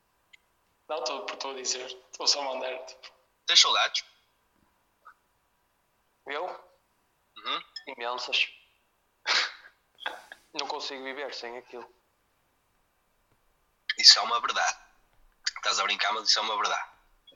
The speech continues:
Speaker 3: É a minha segunda família.
Speaker 2: Se calhar, passas mais tempo lá do que em casa.
Speaker 3: Pois.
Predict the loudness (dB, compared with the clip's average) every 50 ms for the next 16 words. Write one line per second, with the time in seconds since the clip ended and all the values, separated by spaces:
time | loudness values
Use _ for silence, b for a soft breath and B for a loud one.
0 | -16 -10 -8 -8 -8 -8 -8 -6 -2 -2 -2 -2 -4 -6 -6 -6 -6 -6 -8 -8
1 | -8 -10 -12 -18 _ _ _ _ _ _ _ _ _ _ _ _ _ _ _ _
2 | _ -20 _ -20 _ _ _ _ _ _ _ _ _ _ _ _ _ 0 0 2
3 | 2 2 0 0 0 0 0 -2 -4 -16 -20 _ _ _ _ _ _ _ _ _
4 | _ _ _ _ _ _ -10 -10 -10 -12 -14 -6 -2 2 2 2 4 4 4 4
5 | 4 4 2 -2 0 -2 -2 -2 -2 -4 -2 0 0 -2 -2 -6 -10 -20 _ _
6 | _ _ _ _ _ _ _ _ _ _ _ -10 -8 -8 -8 -8 -8